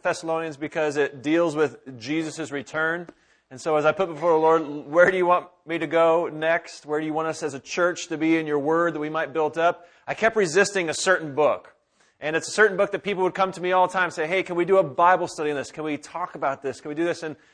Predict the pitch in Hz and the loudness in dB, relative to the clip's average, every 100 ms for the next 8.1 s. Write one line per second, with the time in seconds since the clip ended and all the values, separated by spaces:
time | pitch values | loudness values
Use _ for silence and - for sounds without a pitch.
0 | - 143 156 175 220 196 165 156 - - | -10 -6 2 2 2 -2 0 -2 -2 -10
1 | _ _ - 196 - 165 151 165 165 139 | _ _ -2 0 0 -6 -2 0 4 4
2 | 113 - - 127 120 113 - _ _ - | 4 0 -4 0 0 -4 -10 _ _ -4
3 | 135 131 131 78 _ 131 143 175 165 156 | -2 -2 -6 -20 _ -12 -8 0 2 2
4 | - - 151 156 185 175 180 156 151 156 | -2 -6 -2 -2 0 2 2 2 2 2
5 | 160 151 147 151 147 147 135 123 120 131 | 2 0 -2 -4 -2 0 0 0 -2 -2
6 | 113 123 123 123 170 196 - 151 165 151 | -2 -8 -10 -4 0 0 0 -2 -2 -2
7 | 160 135 135 135 180 180 135 123 123 123 | -4 -4 -4 -2 -2 -2 -2 -4 -6 -10